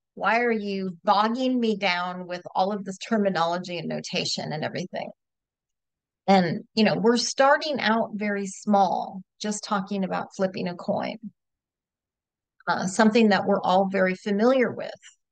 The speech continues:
But as we move along, these are gonna get more and more complex. And so we're really going to be depending on all of the terminology and notation. Okay, so you are gonna want to actually link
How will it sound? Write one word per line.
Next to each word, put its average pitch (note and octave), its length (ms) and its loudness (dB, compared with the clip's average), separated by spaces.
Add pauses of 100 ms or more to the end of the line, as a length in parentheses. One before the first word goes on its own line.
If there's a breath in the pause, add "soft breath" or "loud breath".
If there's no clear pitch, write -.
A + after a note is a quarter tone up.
(420)
But F#3+ 100 -2
as G#3+ 160 0
we A#3 140 2
move G#3 240 0
along, A3 580 -2
these G3+ 200 -6
are G#3 80 -2
gonna G3 220 -4
get F#3+ 200 -4
more G3+ 200 -2
and G#3 80 0
more F3 240 -4
complex. - 840 -2 (120)
And F#3 180 -4
so F#3 160 -2
we're F#3+ 160 -2
really G#3 300 4
going G3 300 2
to G3+ 140 -4
be F#3 200 -4
depending G3 800 2 (100)
on E3+ 400 -2
all F3+ 260 0
of G3 120 -4
the F#3+ 80 -4
terminology E3 1120 -4
and E3 160 -4
notation. - 600 -6 (1500)
Okay, G3 420 0 (520)
so - 140 -8
you F#3+ 280 2
are A3 320 6
gonna A3+ 220 4
want F#3 300 0
to - 160 -4
actually E3+ 640 -6
link G3 460 2